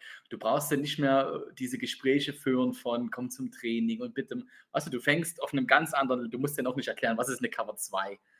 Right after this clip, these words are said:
sondern, „Okay, was mache ich in der Cover zwei, wenn sie von Emotion Trips und auf einmal stehen sie in Bunch da, wide open,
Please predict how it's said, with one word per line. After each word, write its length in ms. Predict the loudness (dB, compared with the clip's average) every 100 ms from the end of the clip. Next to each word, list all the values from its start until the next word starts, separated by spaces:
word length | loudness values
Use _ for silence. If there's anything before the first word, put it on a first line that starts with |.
| _ -4
sondern, 320 | 0 2 2
„Okay, 260 | 4 4 4
was 160 | 2
mache 160 | 2 0
ich 100 | 0
in 80 | 0
der 80 | 2
Cover 300 | 0 0 -4
zwei, 580 | 0 2 4 2 -2 -6 -20 -20 -2
wenn 280 | 2 2 2
sie 240 | 0 -2
von 340 | 2 2 2 -2 _ -6
Emotion 600 | 2 4 4 2 0 -2
Trips 420 | 4 6 6 4
und 100 | -2
auf 120 | 0 0
einmal 180 | -2
stehen 240 | 0 0 0
sie 160 | 0
in 160 | -4 0
Bunch 380 | 2 2 0 0
da, 160 | 0
wide 420 | 2 2 2 2 6
open, 580 | 6 6 -2 -6 -6